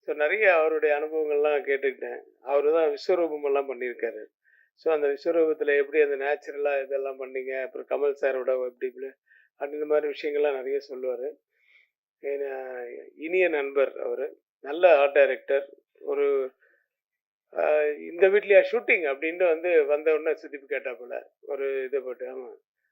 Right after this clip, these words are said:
"ஆ, ஓனர்லாம் இங்கேயே, இங்கேயே உள்ளே இருப்பாங்களா? எப்படி நிறைய நாள் ஷூட்டிங் இருக்கு நமக்கு?"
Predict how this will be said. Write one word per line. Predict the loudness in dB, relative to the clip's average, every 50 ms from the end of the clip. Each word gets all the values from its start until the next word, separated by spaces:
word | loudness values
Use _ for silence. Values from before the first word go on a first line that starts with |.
| _ _ _ _ _ _ -4
"ஆ, | -2 0 2
ஓனர்லாம் | 2 2 2 2 2 0 2 4 4 4
இங்கேயே, | 2 0 -4 -4 -2 0 2 2 0 0 -4 -6 -10 -14 -18 -20 _ _ _ _
இங்கேயே | _ -10 -2 0 2 2
உள்ளே | 2 0 -2 -4 0 4 4 4
இருப்பாங்களா? | 4 2 0 -2 0 -2 -2 -2 -2 -2 -2 -4 -4 -6 -8 -10
எப்படி | -12 -14 -14 -12 -12 -12 -12
நிறைய | -12 -12 -12 -10 -10 -8
நாள் | -8 -8 -8 -10 -10 -14
ஷூட்டிங் | -16 -14 -14 -12 -10
இருக்கு | -10 -10 -10 -12
நமக்கு?" | -12 -14 -16 -18 -20 -20 -20 -20 -20